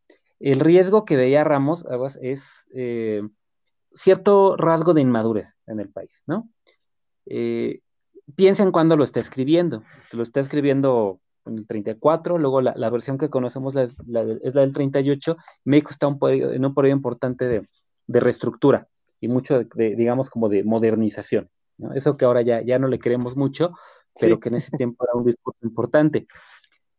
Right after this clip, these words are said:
Speaker 1: Y Ramos es, tiene una visión bastante como más negativa, ¿no? Es como muy, uno lo lee y hay gente que hasta como que se deprime un poco, ¿no? Yo creo que Ramos lo, lo ve bien eso, ¿no? O sea, le, quería un libro que realmente impactara, porque siempre le interesó mucho el tema de la cultura mexicana, o sea, ese era el tema que realmente le movía,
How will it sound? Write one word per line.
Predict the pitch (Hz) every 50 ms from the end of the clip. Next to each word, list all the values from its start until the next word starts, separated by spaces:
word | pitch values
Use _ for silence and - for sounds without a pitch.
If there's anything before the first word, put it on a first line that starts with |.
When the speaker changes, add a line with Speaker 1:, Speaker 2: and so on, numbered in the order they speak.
| _ _ _ _ _ -
Speaker 1:
Y | 185
Ramos | 180 196 175 180 202 208
es, | 226 208
tiene | 214 190 175 175
una | 180
visión | 170 147 135 156 156 156
bastante | 160 156 160 - 139 143 - -
como | - 135 117 113
más | 110 120 135 135
negativa, | 147 143 120 117 - 131 127 117 110 -
¿no? | - 127 160 185
Es | 165
como | - - 147 139 123
muy, | 120 123 131 139 139 135 120 117 113
uno | 139 160 180
lo | 175 147 127
lee | 120 117 127 147 156 143
y | 113
hay | 107
gente | - - 139 139 147 143
que | - 120
hasta | - - -
como | - - 110
que | - -
se | - 113
deprime | 104 101 - 131 127 123 120
un | 117 110
poco, | 113 120 113 - - - 101 -
¿no? | 135 160
Yo | 147 156
creo | - 175 175
que | 170 139
Ramos | 127 131 131 131 135 135 127
lo, | 113 104 98 98 95 95 98 104
lo | 104 101 98
ve | 113 120
bien | 117 113 110 104
eso, | 107 110 - - 95
¿no? | - 113 147
O | 156 139
sea, | - - - -
le, | 120 -
quería | - - 123 113 127 131 139 139 139
un | 139 131
libro | 127 131 131 139 135
que | - 117
realmente | 113 120 117 123 123 117 - 123
impactara, | 113 - 120 - _ - 147 143 135 - _ _ - - - _ _ -
porque | 147 151 151 -
siempre | 214 214 220 233
le | 220
interesó | 196 175 180 175 160 151 156 185
mucho | 180 190 190 - 185
el | 156
tema | 170 175 175 175
de | 156
la |
cultura | 135 - 143 139 160 156
mexicana, | 151 147 139 - _ - 151 131 - _
o |
sea, | - 147 151
ese | 151 - 175 175
era | 170 160 165
el | 160 165
tema | 165 160 160 156 156
que | - 135 127
realmente | - 156 151 156 156 156 156 151 147 147 147 147
le | 135 117
movía, | 107 107 107 107 120 113 - -